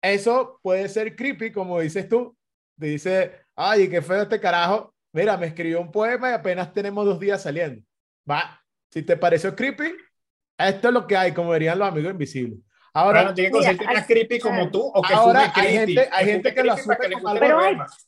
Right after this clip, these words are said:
Speaker 1: hay gente que lo asume
Speaker 3: para todo el
Speaker 1: como algo
Speaker 3: mundo hay
Speaker 1: romántico.
Speaker 3: mercado, mi amor.
Speaker 1: ¿Cómo?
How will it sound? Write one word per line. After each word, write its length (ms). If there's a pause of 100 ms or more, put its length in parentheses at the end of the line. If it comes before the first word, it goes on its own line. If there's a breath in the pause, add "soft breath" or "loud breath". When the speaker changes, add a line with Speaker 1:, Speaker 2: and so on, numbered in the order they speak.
(260)
Speaker 1:
hay 160
gente 260
que 100
lo 60
asume 180
Speaker 3:
para 160
todo 120
el 60
Speaker 1:
como 120
algo 0
Speaker 3:
mundo 140
hay 60
Speaker 1:
romántico. 280
Speaker 3:
mercado, 220
mi 100
amor. 260 (280)
Speaker 1:
¿Cómo? 380